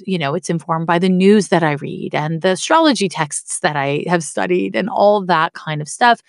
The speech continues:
And I think it's really important in general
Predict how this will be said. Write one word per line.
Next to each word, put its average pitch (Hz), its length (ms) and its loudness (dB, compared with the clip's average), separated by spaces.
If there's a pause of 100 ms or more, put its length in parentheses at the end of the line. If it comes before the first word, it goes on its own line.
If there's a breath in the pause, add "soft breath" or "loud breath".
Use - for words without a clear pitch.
(340 soft breath)
And 254 100 2
I 254 60 6
think 285 220 0
it's 285 140 -2
really 240 440 0
important 202 800 -4 (140)
in 196 220 4
general 214 680 2